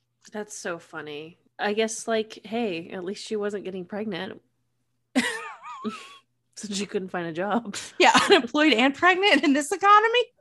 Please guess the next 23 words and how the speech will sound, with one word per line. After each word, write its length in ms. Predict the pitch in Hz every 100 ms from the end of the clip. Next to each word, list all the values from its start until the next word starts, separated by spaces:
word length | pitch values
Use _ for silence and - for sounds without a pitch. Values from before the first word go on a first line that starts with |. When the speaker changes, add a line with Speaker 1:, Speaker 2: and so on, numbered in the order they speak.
| _ -
Speaker 1:
<laughs> 160 | 226 214
Little 420 | 233 208 196 185
teen-, 340 | 180 240 233 226
little 260 | 202 208
teenager. 640 | 185 202 208 226 247 269 269 - - - -
I 60 |
mean, 160 | 226 220
honestly, 460 | - 226 294 320 311
like, 200 | 214 190
that 240 | 190 190
to 100 | 233
me 180 | 185 185
shows 300 | - 180 165
that 100 | 160
they're 140 | 160
responsible. 720 | 156 170 165 165 170 - 117 - - -
They 200 | 175 202
don't 240 | 208 220 -
pay 140 | 233
attention 420 | 208 226 208 196
to 100 | 170
detail. 680 | 156 214 320 214 139 156 202 _ _ -
Speaker 2:
No. 400 | 208 185 185